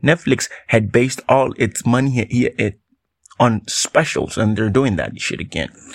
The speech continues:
So if they're releasing a special every month, I'm down for that thing. I'm down for it, man. I can't wait for another special, either from Bill Maher, whoever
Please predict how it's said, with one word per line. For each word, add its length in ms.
So 120
if 80
they're 100
releasing 400
a 40
special 400
every 200
month, 340
I'm 160
down 260
for 100
that 280
thing. 240
I'm 240
down 400
for 200
it, 80
man. 180
I 60
can't 220
wait 140
for 120
another 200
special, 420
either 120
from 220
Bill 220
Maher, 280
whoever 540